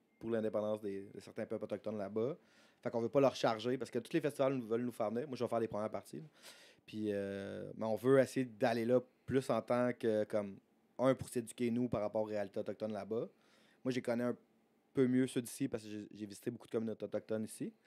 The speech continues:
Puis, euh, là, je veux, je veux aller m'informer un peu plus sur qu'est-ce qui se passe au, au Chili.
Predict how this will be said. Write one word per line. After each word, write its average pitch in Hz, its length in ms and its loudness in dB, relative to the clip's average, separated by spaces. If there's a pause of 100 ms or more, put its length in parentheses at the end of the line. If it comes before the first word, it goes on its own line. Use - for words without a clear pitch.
(580)
Puis, 110 240 2
euh, 101 240 2
là, 107 80 0
je 101 100 -4
veux, 110 240 2
je 95 80 -8
veux 110 80 0
aller 110 140 2
m'informer 107 340 -2
un 110 60 0
peu 107 120 -10
plus - 120 -8
sur - 180 -14
qu'est-ce - 160 -10
qui - 80 -18
se - 60 -16
passe 110 200 -2
au, 107 120 0 (100)
au 107 60 -6
Chili. 123 420 -8